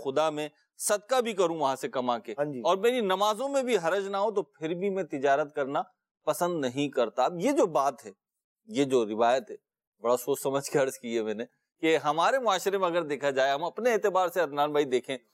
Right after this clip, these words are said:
Speaker 1: آ، منیم بھائی، تو ہم تو یہ، اے، کہہ لیں کہ ہم اس کی طرف نہیں جا پائیں گے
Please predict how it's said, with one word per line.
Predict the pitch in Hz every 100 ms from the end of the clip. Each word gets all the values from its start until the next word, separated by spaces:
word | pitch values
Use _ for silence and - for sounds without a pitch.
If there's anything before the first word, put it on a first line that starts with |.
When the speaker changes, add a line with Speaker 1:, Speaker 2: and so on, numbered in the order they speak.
| _ _
Speaker 1:
آ، | 143 135
منیم | 131 143 151
بھائی، | 131 135 _ _ _ -
تو | 175 139 151
ہم | 190
تو | 185 196
یہ، | 175 170 160 135 - _ _ -
اے، | 127 127 131 127 _
کہہ | - 131
لیں | 139 131
کہ | 143 131 127 -
ہم | 156 160
اس | 156
کی | 165
طرف | 143 151 143 -
نہیں | 139 139 147 139
جا | 123 117
پائیں | - 107
گے | 101